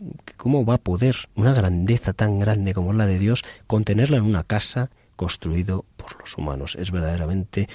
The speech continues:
en, al menos desde mi punto de vista, y estoy seguro de que ustedes lo compartirán,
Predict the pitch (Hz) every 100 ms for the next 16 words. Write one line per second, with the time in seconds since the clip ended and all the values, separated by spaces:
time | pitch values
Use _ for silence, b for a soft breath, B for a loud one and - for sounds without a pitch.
0 | B B B _ - - - 58 65 -
1 | 64 64 71 71 85 76 78 71 71 -
2 | 95 92 85 80 85 123 - 156 101 80
3 | - - 71 - 76 120 87 - - 90
4 | 85 90 101 131 135 123 131